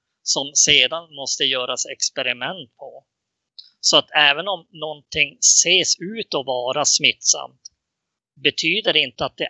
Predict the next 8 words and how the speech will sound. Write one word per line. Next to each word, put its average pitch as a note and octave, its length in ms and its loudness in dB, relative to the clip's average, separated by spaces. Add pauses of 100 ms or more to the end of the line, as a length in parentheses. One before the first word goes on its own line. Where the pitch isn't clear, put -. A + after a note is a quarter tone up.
är D3 360 0
smittsamt. - 960 -4 (760)
Alltså, D3+ 360 2
så - 180 4
att - 140 0 (240)
bara D#3 300 4
för F#3 140 2
att D#3 180 2